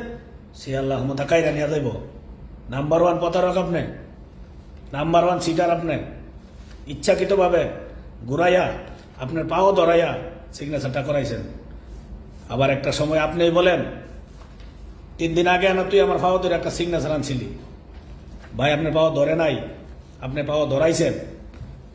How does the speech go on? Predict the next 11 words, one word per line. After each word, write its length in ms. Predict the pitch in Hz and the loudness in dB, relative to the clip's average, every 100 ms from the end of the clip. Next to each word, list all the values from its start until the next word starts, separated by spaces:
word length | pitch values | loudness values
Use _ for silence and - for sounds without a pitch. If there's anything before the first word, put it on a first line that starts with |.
| - - - - | -20 -18 -14 -8
পনেরো 280 | 170 190 202 | 0 4 6
দিন 240 | 202 180 165 | 6 4 2
ঘুরাইছেন 440 | 165 170 170 165 | 2 2 2 0
এক 200 | 170 175 | 0 -2
সেকেন্ডের 400 | - 170 165 160 | -4 -2 -2 -4
সিগনেচারের 520 | - 170 180 165 165 | -4 -2 0 2 2
লেগে, 280 | 170 160 135 - - - - - - | 2 2 0 -4 -12 -16 -18 -20 -8
এক 280 | 147 185 202 | -2 -2 0
মাস 220 | 185 202 | 2 2
ঘুরাইছেন 480 | 170 190 214 190 196 123 - - - - - - - | 4 6 6 6 4 2 -8 -14 -18 -20 -20 -20 -16
একটা 240 | 117 - | -12 -10